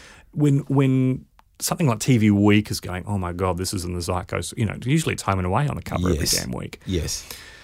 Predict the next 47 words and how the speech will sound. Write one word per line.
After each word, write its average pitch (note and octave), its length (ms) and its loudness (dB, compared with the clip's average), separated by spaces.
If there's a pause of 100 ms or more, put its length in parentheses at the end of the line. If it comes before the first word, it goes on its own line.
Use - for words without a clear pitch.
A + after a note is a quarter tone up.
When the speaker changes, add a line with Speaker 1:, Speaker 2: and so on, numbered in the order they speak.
(180)
Speaker 1:
And C3 80 2
I - 20 6
remember D3+ 260 4
when, G2 320 0
when G2+ 540 -2
Sea D#3+ 200 0
Change G2 240 -4
was F2+ 80 -8
on, F2+ 140 -6
it - 80 -8
was A#2+ 180 -4
like, A2 320 -4
"Oh C3 140 2
my A2 200 -4 (120)
God, G3 440 -2 (260)
you A2 100 -10
know, G2+ 100 -10
this C#3+ 220 -2
is G#2+ 140 -2
truly D3 320 2
having F#2+ 240 -2
impact." - 560 2
Speaker 2:
Yeah. F3+ 920 4
Speaker 1:
<laughs> - 80 -18
And F3 120 6
the F3+ 80 4
ratings G3 340 6
were C#3 60 2
fantastic. D#3+ 920 0 (460)
Um, D3 380 2
people G3+ 300 0
just - 240 -2
loved C3+ 340 0
it. A#2+ 220 -4
And C3 400 0
commercial E3 320 0
television A2 420 2
was F2 80 -2
horrified. D3 1000 -2
Channel C#3+ 220 -4
nine, A#2+ 260 0
Channel A2+ 220 -4
seven G#2+ 260 -4
in G#2+ 60 -2
particular A2 380 -6
were F#2+ 100 -2
mortified. A#2+ 800 0